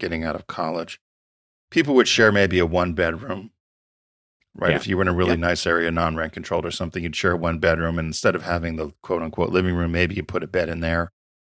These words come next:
Speaker 1: or you just both put your beds in the one bedroom, right? In order to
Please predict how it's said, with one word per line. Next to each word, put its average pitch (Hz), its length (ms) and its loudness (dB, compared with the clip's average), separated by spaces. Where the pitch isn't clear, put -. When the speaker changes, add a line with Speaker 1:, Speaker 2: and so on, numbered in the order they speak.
Speaker 1:
or 117 100 6
you 110 100 6
just - 460 0
both 85 220 -4
put - 180 -8
your 80 80 -6
beds 78 280 -4
in 80 100 -10
the 76 100 -12
one 78 200 -8
bedroom, 87 380 -6
right? 73 200 -14
In - 140 -12
order 82 220 -6
to 76 100 -6